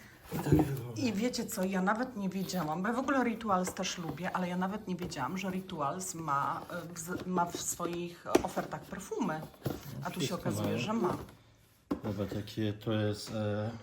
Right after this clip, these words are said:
Speaker 1: shower foam. To jest... e,
Speaker 2: Ja lubię właśnie
Speaker 1: to jest
Speaker 2: takie,
Speaker 1: do mycia, takie
Speaker 2: tak,
Speaker 1: piana.
Speaker 2: piankowe. Mhm.
Speaker 1: Ładne butelki. Ładnie pachnie też.
Speaker 2: No.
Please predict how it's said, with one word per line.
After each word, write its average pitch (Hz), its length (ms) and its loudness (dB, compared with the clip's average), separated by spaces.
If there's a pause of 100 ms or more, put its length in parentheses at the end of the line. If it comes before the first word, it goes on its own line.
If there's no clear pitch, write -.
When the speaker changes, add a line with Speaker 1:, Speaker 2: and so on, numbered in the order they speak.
(500)
Speaker 1:
shower 120 460 4
foam. 175 360 0 (160)
To 120 100 0
jest... 117 260 -4
e, 113 360 2 (180)
Speaker 2:
Ja 254 100 10
lubię 196 300 8
właśnie 160 280 -2
Speaker 1:
to 165 100 -2
jest - 100 -6
Speaker 2:
takie, 123 160 4
Speaker 1:
do 123 100 6
mycia, 120 440 4
takie 127 180 0
Speaker 2:
tak, 117 240 0
Speaker 1:
piana. 113 240 8
Speaker 2:
piankowe. 147 420 4 (280)
Mhm. 175 420 -2
Speaker 1:
Ładne 117 360 4
butelki. 98 480 0 (1000)
Ładnie 107 280 4
pachnie 104 320 -2
też. 101 240 -2 (1160)
Speaker 2:
No. 156 380 0